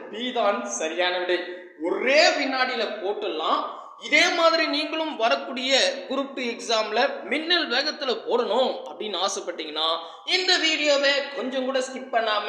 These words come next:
ஃபுல் வீடியோ பாருங்க. நம்ம பர்சன்டேஜ்ல டிஃப்ரெண்டா நிறைய, அதாவது கேர்லெஸ் மிஸ்டேக் வரக்கூடிய சம்ஸ் ரொம்ப சிம்பிளா இருக்கும், ஆனா நம்ம அதை தான் தப்பு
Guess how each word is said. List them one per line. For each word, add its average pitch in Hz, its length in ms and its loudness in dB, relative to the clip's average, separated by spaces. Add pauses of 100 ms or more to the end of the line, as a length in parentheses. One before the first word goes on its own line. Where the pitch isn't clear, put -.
(360)
ஃபுல் 233 260 -4
வீடியோ 214 280 4 (280)
பாருங்க. 170 340 0 (460)
நம்ம 226 260 2 (240)
பர்சன்டேஜ்ல 285 720 0 (220)
டிஃப்ரெண்டா 285 760 -2 (240)
நிறைய, 247 280 2 (200)
அதாவது 247 280 2 (160)
கேர்லெஸ் 320 440 4 (120)
மிஸ்டேக் 262 360 -4 (120)
வரக்கூடிய 233 440 0 (140)
சம்ஸ் 226 340 -2 (240)
ரொம்ப 262 400 -2
சிம்பிளா 277 380 0
இருக்கும், 202 260 2 (320)
ஆனா - 220 2
நம்ம 254 160 4
அதை 240 140 6
தான் 262 200 2
தப்பு 214 180 -2